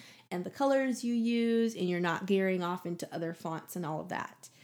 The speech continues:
But it's also important because it's a great guide to refer back to and share with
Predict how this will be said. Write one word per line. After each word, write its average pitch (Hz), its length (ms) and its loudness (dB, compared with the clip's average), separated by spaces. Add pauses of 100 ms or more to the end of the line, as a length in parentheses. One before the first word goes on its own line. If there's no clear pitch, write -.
(340)
But 277 260 2
it's 254 160 -4
also 339 400 4
important 240 500 2
because 208 380 2
it's 208 160 0
a 190 60 2
great 185 340 0
guide 190 420 4
to 196 120 -2
refer 185 320 0
back 165 420 0
to 277 460 2 (640)
and 330 480 4 (160)
share 233 800 2
with 262 480 2